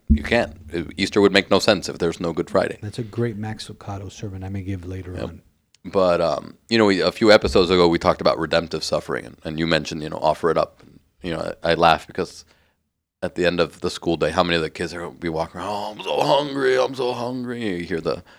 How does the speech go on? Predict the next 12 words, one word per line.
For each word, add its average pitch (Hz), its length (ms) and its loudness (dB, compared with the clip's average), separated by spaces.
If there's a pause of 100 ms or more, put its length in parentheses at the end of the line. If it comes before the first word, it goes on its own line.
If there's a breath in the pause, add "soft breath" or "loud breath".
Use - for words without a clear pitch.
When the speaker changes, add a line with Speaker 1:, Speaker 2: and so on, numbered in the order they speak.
(280 soft breath)
Speaker 1:
the 95 160 2
grumbles, 85 520 4
and, - 240 -12
and 151 160 2
yeah, 98 100 10
they're 85 140 4
kids 90 260 0
being 80 240 -8
kids, 85 320 -2
but - 400 4 (1040 soft breath)
when 95 380 8
you 82 280 0